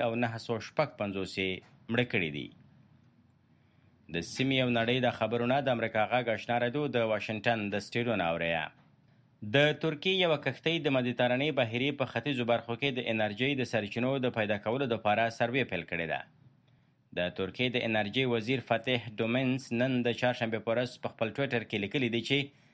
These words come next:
د بحري ځواکونو یوه کښتۍ د جیولوژیکي سروې دپاره دغه سیمې ته رسېدلې او د بحر د لاندې نه یې د عکسونو اخیستل پیل کړي دي. ښاغلي دومنس ویلي دي چې کښتۍ اوولس سوه پنځوس کیلومتره لاندې د اوبو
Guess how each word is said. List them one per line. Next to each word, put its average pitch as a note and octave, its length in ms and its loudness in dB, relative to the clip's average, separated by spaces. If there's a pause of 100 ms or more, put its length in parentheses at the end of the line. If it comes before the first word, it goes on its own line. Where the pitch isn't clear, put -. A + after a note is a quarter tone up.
(260)
د F2+ 180 0
بحري F#2+ 320 0
ځواکونو A2+ 420 0
یوه B2+ 220 2
کښتۍ A#2 440 -4
د B2 100 -2 (220)
جیولوژیکي A2 600 -4
سروې A2+ 380 0
دپاره A2+ 360 2
دغه A2 200 0
سیمې A2+ 260 -2
ته G#2+ 140 0
رسېدلې G#2 560 -2 (580)
او F2+ 160 0
د F#2+ 160 -2
بحر A#2+ 300 2
د A2 120 -4
لاندې A#2 360 0
نه G#2+ 120 2
یې C3 140 0
د B2 100 -2
عکسونو A2+ 380 0
اخیستل G#2+ 480 -2
پیل A2+ 160 0
کړي G2 280 0
دي. C#2+ 160 -8 (800)
ښاغلي F#2+ 300 2
دومنس A#2 460 0
ویلي B2 320 0
دي B2+ 120 0
چې B2 160 -4
کښتۍ B2+ 420 -2
اوولس B2 420 0
سوه A2 160 -2
پنځوس A#2+ 480 0
کیلومتره A#2 500 0
لاندې B2 440 2
د A2+ 180 -2
اوبو A2 220 -2